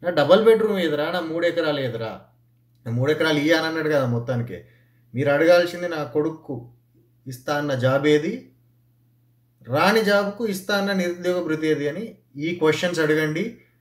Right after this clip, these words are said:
కాల్ రికార్డు చేయండి. కాంగ్రెస్ కార్యకర్తలందరూ రికార్డు చేసి అది బయట పెట్టండి. నలుగురికి తెలిసేటట్టు చేయండి. ముఖ్యంగా ఎవరైతే పెన్షన్దారులు ఉన్నారో వాళ్ళను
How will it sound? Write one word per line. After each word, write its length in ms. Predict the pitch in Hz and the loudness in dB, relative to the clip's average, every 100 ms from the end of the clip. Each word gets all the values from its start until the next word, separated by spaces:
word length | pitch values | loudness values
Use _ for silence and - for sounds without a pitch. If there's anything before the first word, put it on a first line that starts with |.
| _ _ - | _ _ 2
కాల్ 280 | 180 214 | 4 4
రికార్డు 340 | 190 190 185 165 | 2 4 4 4
చేయండి. 340 | 170 170 165 | 2 0 -2
కాంగ్రెస్ 440 | 160 151 156 156 156 | -2 -2 -2 -6 -4
కార్యకర్తలందరూ 920 | 143 139 139 123 131 131 131 160 233 _ _ _ 123 | -6 -6 -8 -6 -6 -4 -4 -6 -12 _ _ _ -8
రికార్డు 640 | 120 160 156 151 - 165 | -4 0 0 0 -4 -2
చేసి 500 | 180 185 214 226 226 | 0 0 -2 -4 -6
అది 260 | 135 127 | -4 -4
బయట 400 | 120 - 127 143 170 | -4 -2 0 2 0
పెట్టండి. 640 | - 131 156 151 151 196 - _ _ _ _ | 0 -4 0 0 0 -4 -12 _ _ _ _
నలుగురికి 380 | 113 139 147 147 | -4 -2 0 -4
తెలిసేటట్టు 540 | 123 143 143 160 156 139 | -4 -6 -4 -2 -2 -2
చేయండి. 600 | 139 139 139 170 202 - _ _ _ | -2 -2 -4 -6 -10 -16 _ _ _
ముఖ్యంగా 800 | 123 - - 165 165 175 196 - - _ _ _ _ _ _ _ - | -4 -4 -2 0 2 2 0 -4 -18 _ _ _ _ _ _ _ -2
ఎవరైతే 520 | 139 175 190 190 190 | 4 6 4 2 -2
పెన్షన్దారులు 720 | 180 160 165 180 170 160 156 | -2 -4 -4 -2 0 2 0
ఉన్నారో 600 | 156 156 170 190 185 - 113 | 0 2 2 2 -2 -8 -8
వాళ్ళను 800 | 120 135 151 156 160 170 185 | -2 0 2 0 -2 -4 -4